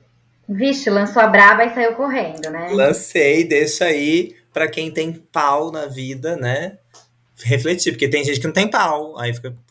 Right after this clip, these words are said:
Speaker 2: né?
Speaker 1: Não tá tendo, né, amigo? Tá
Speaker 2: Não tá
Speaker 1: difícil a situação aí fora, né? O mercado, realmente.
Speaker 2: Ah, até tem, mas com qualidade, que, que,
Speaker 1: É.
Speaker 2: que acompanha ali algo interessante, sabe?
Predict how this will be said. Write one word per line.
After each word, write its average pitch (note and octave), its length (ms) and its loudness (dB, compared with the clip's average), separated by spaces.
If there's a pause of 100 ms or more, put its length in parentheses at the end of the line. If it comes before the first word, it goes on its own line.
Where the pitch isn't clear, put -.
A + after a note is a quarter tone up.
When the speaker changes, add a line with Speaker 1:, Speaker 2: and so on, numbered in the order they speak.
(460)
Speaker 2:
né? A2+ 280 -16
Speaker 1:
Não G#3+ 180 0
tá D#4+ 260 4
tendo, G3 360 -2
né, F#3 100 -6
amigo? D#3+ 460 -6
Tá - 40 -14
Speaker 2:
Não A2 220 -2
tá B2+ 140 -8
Speaker 1:
difícil B3 400 -4
a E3 180 0
situação E3 540 -4
aí D3+ 280 -10
fora, E3 360 -2
né? F#3 360 -6
O F#3+ 40 -8
mercado, E3+ 720 -2
realmente. F#3+ 960 -8 (840)
Speaker 2:
Ah, F3 80 2 (180)
até F#3+ 300 4
tem, G3+ 280 0
mas E3+ 220 0 (160)
com E3 160 -4
qualidade, E3+ 1120 0
que, D#3+ 200 2
que, D#3 40 0
Speaker 1:
É. B3 320 4
Speaker 2:
que A3 60 6
acompanha F#3 840 4
ali D3 200 2
algo C#3 380 0
interessante, C3 880 -4
sabe? A#2+ 380 -6